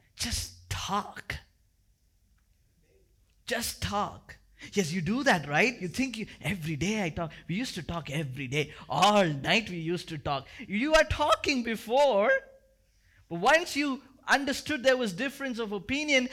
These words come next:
and now the moment you hang up when you were dating, the moment you hang up, call disconnected. But when you're married,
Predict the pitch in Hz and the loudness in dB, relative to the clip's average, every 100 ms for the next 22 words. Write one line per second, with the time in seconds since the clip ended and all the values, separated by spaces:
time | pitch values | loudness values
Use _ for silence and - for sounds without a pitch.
0 | - - 202 226 277 302 254 - _ _ | -4 -2 2 4 4 4 0 -8 _ _
1 | _ - 202 233 311 302 254 202 262 285 | _ -4 0 4 4 2 2 4 4 4
2 | 311 262 226 214 185 233 277 311 466 - | 2 0 0 2 4 4 4 -2 -4 -16
3 | _ _ 185 208 269 285 254 208 240 285 | _ _ -6 -2 0 0 2 4 4 4
4 | 311 - - _ _ _ _ _ _ _ | 0 -2 -20 _ _ _ _ _ _ _
5 | _ _ _ _ - 185 180 170 160 147 | _ _ _ _ -2 -2 -2 -4 -4 -6
6 | - 87 - _ _ _ - - 190 233 | -8 -16 -18 _ _ _ -16 -2 2 4
7 | 240 226 247 311 | 6 8 8 8